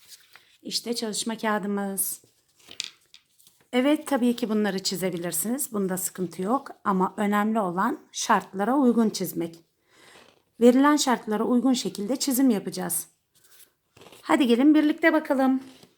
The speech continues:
Birinci soruyla başlıyorum. Bize demiş ki bir kenarı A B ışını olan bir kare çizin. A B ışınının önce uzunluğuna bakıyorum. Bir, iki, üç, dört. Dört birim.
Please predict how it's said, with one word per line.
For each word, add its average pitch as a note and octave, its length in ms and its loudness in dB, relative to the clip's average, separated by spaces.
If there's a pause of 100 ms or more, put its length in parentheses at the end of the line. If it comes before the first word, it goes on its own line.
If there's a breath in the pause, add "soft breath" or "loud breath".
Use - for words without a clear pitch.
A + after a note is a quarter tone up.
(1040 soft breath)
Birinci C4+ 340 6
soruyla G3 460 0
başlıyorum. C4 540 2 (960 loud breath)
Bize D#4 260 6
demiş C#4 320 4
ki A3 360 -2
bir D#4 220 6
kenarı G3 500 2
A A3+ 220 4
B C#4 200 2
ışını F#3+ 340 2
olan G3+ 420 2
bir D4+ 180 2
kare C#4 280 2
çizin. E3 340 -2 (1200 soft breath)
A B3+ 220 8
B D#4+ 180 4
ışınının B3+ 440 2
önce C4 260 2
uzunluğuna C4+ 560 4
bakıyorum. F3+ 460 -2
Bir, A#3+ 400 0 (100)
iki, G#3+ 600 -2
üç, A3+ 600 -2
dört. - 400 0 (100)
Dört D4 320 4
birim. E3+ 280 -4